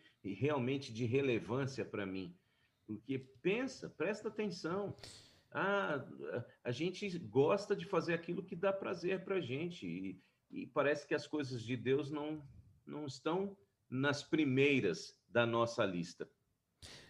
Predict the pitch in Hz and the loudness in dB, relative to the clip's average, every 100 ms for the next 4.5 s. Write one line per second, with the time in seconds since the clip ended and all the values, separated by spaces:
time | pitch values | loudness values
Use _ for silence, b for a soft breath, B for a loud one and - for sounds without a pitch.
0 | - 104 - 156 170 170 156 156 - 143 | -2 -2 2 4 4 4 4 4 4 0
1 | 135 - 156 190 B B - 131 139 135 | 0 0 0 0 B B 0 0 2 4
2 | 123 127 127 165 170 98 113 131 107 90 | 4 4 2 2 0 -2 2 2 2 2
3 | 104 107 104 139 127 143 - 156 120 113 | 4 2 4 2 4 2 0 0 4 4
4 | 120 95 - 110 | 2 -2 -2 -4